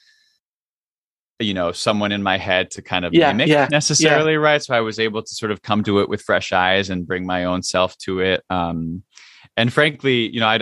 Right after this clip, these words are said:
Speaker 1: I don't look like any of the other guys that have played Aladdin. There were, I think, four, maybe five guys that have played this role before me, and we all look very different.
Speaker 2: <laughs>
Speaker 1: I'm, I'm taller than them by probably a foot at least, and so that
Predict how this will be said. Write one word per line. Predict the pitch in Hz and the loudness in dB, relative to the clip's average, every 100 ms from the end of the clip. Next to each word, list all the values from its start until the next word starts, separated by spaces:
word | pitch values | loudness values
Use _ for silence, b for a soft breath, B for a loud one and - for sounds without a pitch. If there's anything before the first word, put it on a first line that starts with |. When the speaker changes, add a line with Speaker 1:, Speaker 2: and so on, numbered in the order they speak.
| - | 0
Speaker 1:
I | 110 | 2
don't | 120 110 | 2 2
look | 120 120 | 2 2
like | 104 104 | 0 2
any | 101 | 0
of | 95 | 0
the | 98 | 0
other | 95 92 | 0 0
guys | 92 95 90 | 0 0 -2
that | 87 | -8
have | - | -8
played | - 101 95 | -2 0 0
Aladdin. | 87 85 85 87 | 0 0 0 0
There | 92 | -2
were, | 92 92 92 90 90 87 80 - | 0 2 2 2 0 0 -2 -4
I | 50 50 50 50 | -6 -8 -10 -10
think, | 67 - | -12 -14
four, | - - - 95 92 90 | -18 -10 -2 0 2 0
maybe | 92 90 92 | 0 -4 -4
five | 95 92 90 | 0 0 0
guys | 98 92 90 85 | 0 2 2 -2
that | 80 | -10
have | 85 | -8
played | - 87 | -4 -4
this | 87 - | -6 -8
role | 90 | -8
before | 82 - 95 92 | -8 -8 -4 -2
me, | 90 87 87 | -2 -4 -4
and | 73 90 87 b b - | -4 -4 -6 b b -6
we | 95 | 2
all | 98 | 2
look | 95 92 | 2 -2
very | 95 101 104 104 98 | -4 0 2 2 0
different. | 90 85 90 87 90 - 165 | -4 -4 -2 -2 -2 -4 -4
Speaker 2:
<laughs> | |
Speaker 1:
I'm, | 95 92 98 92 - | 0 0 0 -4 -2
I'm | 101 90 | -2 -2
taller | - 101 101 | 0 2 2
than | 98 101 98 | 2 0 0
them | 98 98 98 | 0 0 0
by | 92 92 | -2 -4
probably | - 95 98 - 117 120 110 | 0 0 0 0 0 0 0
a | |
foot | 98 107 113 127 - | 0 0 0 0 -2
at | 101 | -2
least, | 110 113 127 - - | 0 -2 -2 -8 -4
and | 98 95 | -4 -4
so | - 98 95 95 - B B B B | -6 -4 -2 -4 -8 B B B B
that | 110 107 110 | 0 2 2